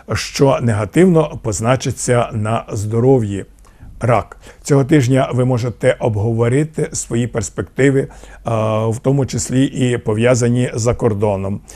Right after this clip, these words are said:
Зумієте з'ясувати всі питання, що стосуються інтелектуальної діяльності, навчання, стажування, читання лекцій, е,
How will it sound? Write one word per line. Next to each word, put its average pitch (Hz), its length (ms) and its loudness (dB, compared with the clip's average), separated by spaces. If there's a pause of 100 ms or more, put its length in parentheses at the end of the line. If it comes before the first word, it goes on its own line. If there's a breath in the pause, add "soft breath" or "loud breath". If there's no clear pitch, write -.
(200 loud breath)
Зумієте 147 840 4
з'ясувати 135 720 2
всі 127 240 -2
питання, 127 640 0
що - 400 -2
стосуються 120 760 -2 (260 loud breath)
інтелектуальної 120 920 2
діяльності, 113 840 0 (300 loud breath)
навчання, 113 920 2
стажування, 113 960 0 (380 loud breath)
читання 120 420 -2
лекцій, 131 720 2 (300 loud breath)
е, 117 280 2